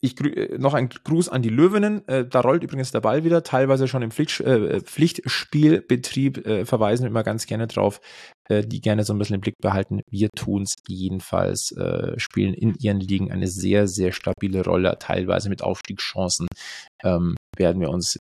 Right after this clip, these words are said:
demnächst auch mal wieder einen genaueren Blick, äh,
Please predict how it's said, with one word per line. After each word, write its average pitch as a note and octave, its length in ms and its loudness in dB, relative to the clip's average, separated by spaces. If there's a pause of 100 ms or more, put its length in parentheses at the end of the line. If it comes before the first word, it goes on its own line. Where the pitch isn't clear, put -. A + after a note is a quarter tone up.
demnächst F2+ 420 -2
auch F#2 120 -6
mal F#2 160 -2
wieder F#2 240 -4
einen F2+ 240 -4 (360)
genaueren G2 640 0
Blick, - 380 -14 (220)
äh, - 280 -8